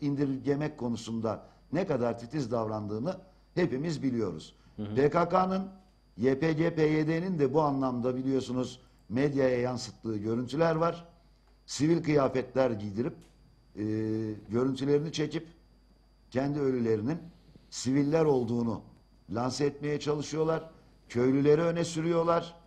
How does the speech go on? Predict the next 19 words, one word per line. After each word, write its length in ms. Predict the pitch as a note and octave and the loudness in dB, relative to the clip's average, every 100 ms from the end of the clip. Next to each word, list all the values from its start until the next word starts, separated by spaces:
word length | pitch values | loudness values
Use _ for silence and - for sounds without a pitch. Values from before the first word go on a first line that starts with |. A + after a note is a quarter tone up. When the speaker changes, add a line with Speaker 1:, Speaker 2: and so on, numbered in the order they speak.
| _ _ _ _ _ _ _ | _ _ _ _ _ _ _
Speaker 1:
Köy 360 | - C3+ D#3 D#3+ | 2 4 6 4
ve 260 | D#3 D#3 - | 2 2 0
yerleşim 520 | A#2 B2+ C#3 C3 D3+ | -2 0 0 -2 -4
merkezlerinin 640 | D#3 C#3+ C#3 C#3 C3 D3 D#3 | -2 -2 0 -2 0 -2 -4
içinden 680 | C3+ C3+ C#3 C#3+ C#3+ - - _ - | -6 -4 0 0 0 -6 -20 _ -12
Türkiye'ye 480 | - C#3+ B2+ C#3 C3 | -4 -2 0 2 4
yönelik 580 | B2 B2 A#2+ A2+ A2 - _ - - | 4 2 0 -2 -6 -16 _ -20 -4
taciz 360 | A2+ B2 B2+ | 0 0 0
atışlarında 680 | C#3 - - D3 C#3+ D3+ D3+ | -2 -4 -4 0 0 0 -2
bulunuyorlar. 580 | D#3 D#3+ E3 E3 E3+ - - - _ - | -2 0 2 2 0 -4 -20 -20 _ -6
Bunlar 380 | D3 D#3 D3+ - - - - - | 2 4 2 0 -16 -20 -12 0
görüntüleri, 760 | D3+ D3+ C#3 D3 D3 D3 C#3+ - - - A2+ | 2 2 0 0 2 2 0 -4 -20 -12 -2
e, 60 | |
elde 500 | A#2 B2 C3 C#3 C#3+ | 0 2 2 2 2
edilmiş 380 | C3+ C#3 D#3 - | 0 -2 -4 -4
şeylerdir. 440 | C3+ A2 G#2 G2 | -2 0 -2 -4
İstihbarat 560 | A#2+ - - B2 B2+ B2+ | -8 -12 -4 0 0 0
kaynakları 480 | B2+ B2+ B2 B2 A#2+ | -2 -4 -4 -4 -2
tarafından, 640 | A#2+ A2+ G2+ A2 A#2+ A#3 | -4 -4 -4 -2 -2 -4